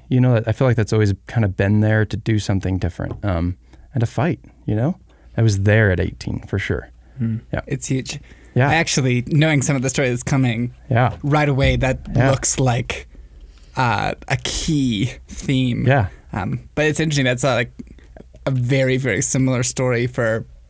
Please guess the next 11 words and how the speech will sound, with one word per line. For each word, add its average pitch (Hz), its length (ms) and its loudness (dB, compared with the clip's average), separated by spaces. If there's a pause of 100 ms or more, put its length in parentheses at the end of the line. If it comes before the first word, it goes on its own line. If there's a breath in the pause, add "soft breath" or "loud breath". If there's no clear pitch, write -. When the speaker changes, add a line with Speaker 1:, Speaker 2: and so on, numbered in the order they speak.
(200)
Speaker 3:
Bart 131 260 0
Hansen's, - 640 -2
Speaker 1:
Okay. 107 220 2
Speaker 3:
like, - 280 -4 (180)
son, 120 560 -2
um, 104 320 -4
sort - 180 -2
of 123 140 -12
parallel 123 460 0
there 120 300 0
of - 280 -8